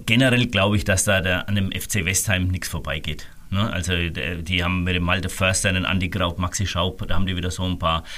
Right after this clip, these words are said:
erfahrene Spieler. Ich denke, die werden's machen. Ähm, ich finde aber auch trotzdem, und die sind auch ganz gut gestartet, ist der, ähm, F C Hammelburg, F C Fuchsstadt zwei. Und da bin ich ja immer noch der Meinung,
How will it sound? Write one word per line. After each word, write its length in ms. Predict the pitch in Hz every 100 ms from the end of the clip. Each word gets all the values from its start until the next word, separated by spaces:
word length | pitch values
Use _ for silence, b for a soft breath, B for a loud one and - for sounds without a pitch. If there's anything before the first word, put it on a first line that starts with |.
| B
erfahrene 540 | - 98 92 95 92
Spieler. 420 | - - 113 120
Ich 140 | 107 -
denke, 240 | 101 95 -
die 160 | 95 80
werden's 580 | 90 95 104 - - - -
machen. 600 | 85 92 127 165 233 - B B B B B
Ähm, 320 | 117 117 120
ich 140 | 101 -
finde 180 | 107
aber 160 | - 110
auch 100 | 107
trotzdem, 540 | - 110 - 151 139 127
und 100 | 98
die 40 |
sind 160 | 90 104
auch 140 | 92
ganz 180 | 101 -
gut 140 | 101 -
gestartet, 460 | - 98 131 -
ist 320 | - 104 -
der, 380 | 98 90 87 82
ähm, 180 | 87 80 98
F 140 | -
C 100 | 90
Hammelburg, 540 | 85 123 131 165 - - - - - 95
F 100 | -
C 120 | 98
Fuchsstadt 400 | 95 - 82 -
zwei. 380 | 85 82 175 220 - - B B B B
Und 240 | 120 117
da 140 | 95 117
bin 180 | 135
ich 100 | 131
ja 100 | 117
immer 220 | - 123 131
noch 160 | 117
der 120 | 107
Meinung, 520 | 92 85 107 110 113